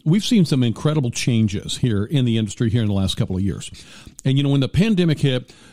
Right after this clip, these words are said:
dealerships across the United States were required by their local city, county, and even some state governments to close down, completely close down.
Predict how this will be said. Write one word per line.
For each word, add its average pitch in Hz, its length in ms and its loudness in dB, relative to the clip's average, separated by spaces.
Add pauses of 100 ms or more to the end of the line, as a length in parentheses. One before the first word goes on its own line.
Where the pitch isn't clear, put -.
(220)
dealerships 202 400 2
across 143 320 0
the 151 60 2
United 127 220 2
States 123 280 -2
were 143 160 0
required 143 540 0
by 120 100 2
their 113 160 2
local 127 320 0
city, 135 380 0
county, 131 420 2
and 143 160 2
even 151 140 -2
some 131 180 0
state 123 320 -2
governments 110 400 0
to - 100 -4
close 131 440 0
down, 110 400 -4 (360)
completely 180 380 0
close 131 260 0
down. 107 300 -4